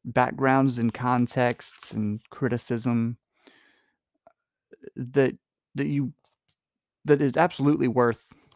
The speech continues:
a couple <laughs> dollars in difference. It's, it's worth a lot more than a couple dollars in difference, in my opinion. Um, if you're,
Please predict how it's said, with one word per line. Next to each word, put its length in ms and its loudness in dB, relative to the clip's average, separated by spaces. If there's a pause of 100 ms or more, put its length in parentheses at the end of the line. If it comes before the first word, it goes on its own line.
(320)
a 100 -10
couple 240 -6
<laughs> 20 0
dollars 400 -2
in 80 4
difference. 560 -4
It's, 300 -8
it's 240 -8 (580)
worth 180 -6
a 40 -2
lot 160 -2
more 260 2
than 100 -2
a 60 -6
couple 240 -12
dollars 320 -8
in 80 0
difference, 320 0
in 40 -4
my 120 2
opinion. 340 -4 (840)
Um, 440 -2 (580)
if 180 -2
you're, 220 0